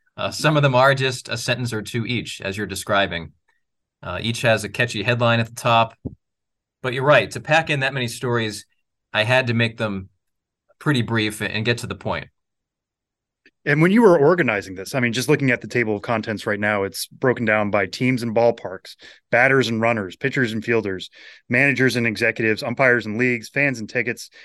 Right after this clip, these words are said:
Speaker 2: nature and wildlife, and the best of the rest. Did you have those categories in mind ahead of time and then try to find things to fill up those categories? Or was it just, "I'm gonna get a thousand one stories and find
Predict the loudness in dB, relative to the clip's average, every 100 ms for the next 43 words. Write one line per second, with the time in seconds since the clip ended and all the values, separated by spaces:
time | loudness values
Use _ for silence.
0 | -6 -2 0 0 2 2 2 2 2 0
1 | -2 -4 -4 -4 -4 0 0 -2 -6 -2
2 | 0 -2 -4 -14 -20 -20 -20 -20 _ _
3 | _ -10 -2 0 2 0 2 4 4 2
4 | -6 -12 -6 0 0 2 2 2 -2 -4
5 | -2 -2 -2 -2 -2 -2 -2 -2 -2 -2
6 | -4 -4 -4 -8 _ -20 -20 _ 0 2
7 | 2 0 -2 0 0 0 -4 -6 -6 -12
8 | -4 -2 0 -2 -4 0 0 2 0 0
9 | -2 0 2 0 -2 -2 -2 -2 -4 -2
10 | 0 0 0 -2 -2 -4 -4 -8 -8 -6
11 | -4 -4 -6 -12 _ _ -2 0 0